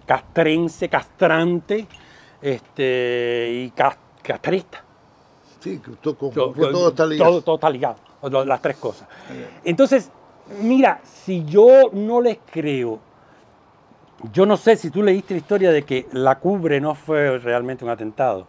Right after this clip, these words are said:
Speaker 2: Ujú.
Speaker 1: La Cubre fue realmente un, un, un, un accidente,
Speaker 2: Ujú.
Speaker 1: porque Cuba le había comprado armas a Francia,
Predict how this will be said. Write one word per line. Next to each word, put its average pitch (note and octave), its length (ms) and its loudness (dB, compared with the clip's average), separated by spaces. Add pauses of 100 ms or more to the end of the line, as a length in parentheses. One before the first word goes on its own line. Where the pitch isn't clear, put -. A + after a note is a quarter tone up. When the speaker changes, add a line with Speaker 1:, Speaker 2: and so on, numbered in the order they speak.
Speaker 2:
Ujú. F#2 420 -18
Speaker 1:
La A#2+ 140 -4
Cubre C#3+ 340 -4
fue C3+ 320 -2
realmente C3 560 -6
un, - 220 -8
un, C#3 220 -14
un, C3 160 -12 (100)
un C#3+ 180 -6
accidente, B2+ 760 -10
Speaker 2:
Ujú. D#2 260 -20 (600)
Speaker 1:
porque C#3 480 -6 (140)
Cuba C#3 220 0
le B2+ 80 2
había A#2+ 140 -2
comprado C3+ 440 -4
armas C3 360 -2
a A#2 100 -4
Francia, C3 600 -8